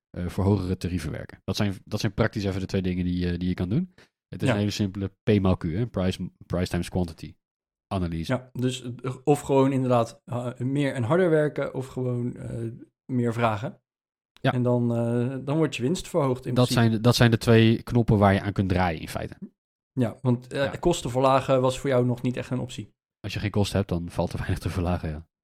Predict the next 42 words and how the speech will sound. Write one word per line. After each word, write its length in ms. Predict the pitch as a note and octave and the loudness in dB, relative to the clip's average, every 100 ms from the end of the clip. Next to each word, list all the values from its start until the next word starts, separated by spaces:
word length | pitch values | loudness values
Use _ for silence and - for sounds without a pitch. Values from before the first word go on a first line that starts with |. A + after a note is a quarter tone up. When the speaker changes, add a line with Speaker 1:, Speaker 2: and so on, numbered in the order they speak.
| _ | _
Speaker 2:
Nee, 260 | - C#3 D3+ | 0 2 4
maar 140 | C#3+ | 4
kijk, 260 | C3 C#3 C3+ | 4 4 4
stel 240 | B2+ C3 | 2 4
je 160 | C3 B2 | 6 4
vindt 240 | C3+ B2+ | 2 -2
het 100 | B2 | -2
heel 160 | A#2+ C3 | 0 0
belangrijk 360 | C3+ C3 A#2 A#2+ | 2 0 -2 -6
dat 140 | A#2+ | -6
je 60 | A#2+ | -4
een 80 | |
bedrijfspand 560 | A#2 A#2+ B2 B2 B2+ A#2+ | -2 0 0 0 -4 -4
hebt 220 | A2+ A2 | -4 -6
en 60 | B2 | -6
je 60 | A2+ | -6
hebt 120 | A2+ | -4
een 160 | B2 | -2
of 100 | A#2+ | 0
andere 280 | A#2 A#2 A2+ | 0 -2 -2
dure 280 | G#2+ A#2+ A2+ | 0 0 0
villa 320 | - C3 A#2+ | 0 0 0
geregeld 420 | A2+ A#2+ A#2 G#2 | -2 -4 -4 -4
als 120 | A2+ - | -10 -8
bedrijfspand, 680 | A#2 A#2+ A#2+ - A2 D#3 _ _ _ | -4 -2 -2 -4 -10 -12 _ _ _
dan 200 | A2+ A2+ | -8 -2
zou 140 | A#2 | 0
je 60 | A#2 | 2
daar 160 | B2 | 2
nog 140 | C3+ C3 | 0 -6
op 100 | - | -6
kunnen 200 | B2 A2+ | -4 -2
bezuinigen. 460 | A2+ A2 G#2 - _ _ _ _ | -2 -2 -4 -12 _ _ _ _
Speaker 1:
Ja, 120 | E2+ | -8
dan 80 | F#2 | 0
zou 80 | A2 | 6
je 60 | |
Speaker 2:
Eh. 60 | A2 | 6
Speaker 1:
kunnen 180 | A2+ G#2 | 6 4
zeggen 140 | G#2+ G2+ | 4 2
van, 20 | |
"Nou, 20 | G2 | 0